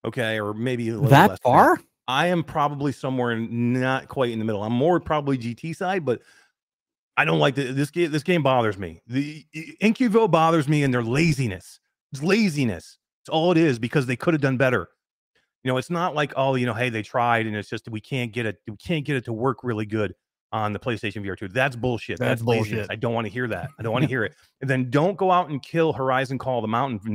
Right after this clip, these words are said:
Speaker 1: nitpick every little thing on Horizon Call of the Mountain, and then not go kill, um, Green Hell P S V R two. I mean, I don't wanna hear it.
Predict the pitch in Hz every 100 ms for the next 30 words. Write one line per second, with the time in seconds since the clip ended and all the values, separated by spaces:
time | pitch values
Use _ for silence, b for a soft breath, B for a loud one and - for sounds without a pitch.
0 | 113 143 - 147 - 127 156 156 143 147
1 | 131 110 107 123 131 127 120 107 131 143
2 | 104 - b b 120 123 127 110 127 170
3 | - - 127 117 - 123 120 110 - _
4 | _ _ _ _ - 113 107 104 - _
5 | _ _ _ _ _ _ _ 113 151 127
6 | - 151 151 139 117 - 120 98 - 185
7 | 151 151 - _ _ 120 131 185 165 113
8 | 190 202 92